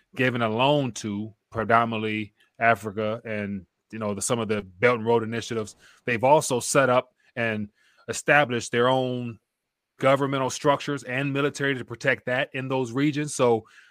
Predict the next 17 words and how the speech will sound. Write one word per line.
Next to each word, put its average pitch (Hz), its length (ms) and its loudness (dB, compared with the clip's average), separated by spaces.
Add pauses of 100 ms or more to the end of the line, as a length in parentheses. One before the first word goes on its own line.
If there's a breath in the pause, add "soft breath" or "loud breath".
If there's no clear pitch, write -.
I 127 100 4
would 156 100 8
im-, 127 140 -2
I 131 120 2
would 147 80 4
imagine 127 400 0
the 110 80 -6
Chinese 143 560 -2
have 120 160 0
spread 143 360 -2
their 123 140 -2
military 131 480 -2
quite 127 380 -2 (100)
wide 123 380 2
and 110 120 -8
far 117 420 2 (420)
for 165 480 4